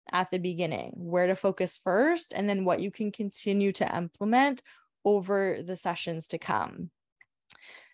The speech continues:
So it is a dream job to coach pregnant and postpartum clients when you feel confident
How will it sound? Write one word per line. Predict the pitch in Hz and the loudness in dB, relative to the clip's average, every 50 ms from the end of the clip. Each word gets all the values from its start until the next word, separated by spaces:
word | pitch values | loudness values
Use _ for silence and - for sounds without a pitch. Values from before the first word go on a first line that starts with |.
| _ _ - | _ _ -4
So | - - 226 226 220 214 208 196 - - - - _ _ _ _ _ - - - - | 2 6 8 8 8 8 8 6 4 2 -2 -8 _ _ _ _ _ -14 -14 -8 2
it | - 208 233 247 | 6 6 8 8
is | 277 285 269 | 8 6 4
a | 277 | 4
dream | 208 175 190 196 196 202 202 | 4 4 2 2 2 2 2
job | 190 214 214 220 220 220 226 226 269 - - | 4 4 6 6 6 4 2 0 -2 -8 -6
to | - 226 208 | -4 -4 -4
coach | - - 202 190 202 - - - | 0 2 4 4 4 2 -2 -2
pregnant | - 214 208 202 214 208 196 196 | 0 0 0 0 0 -2 -2 -4
and | 208 | -4
postpartum | - 202 214 202 - - - 202 190 196 202 202 | -2 -2 -2 -2 -2 -2 -2 0 0 0 -2 -4
clients | - 202 190 180 185 190 196 190 - | -2 0 0 0 0 0 -2 -4 -8
when | 190 185 | -8 -6
you | 185 185 180 | -6 -8 -4
feel | - 185 175 | -2 -2 -2
confident | 170 - - - 139 143 165 - - 208 208 233 269 320 349 381 370 - | -2 -4 -6 -4 -2 -2 -4 -2 0 0 2 4 2 2 0 -2 -4 -6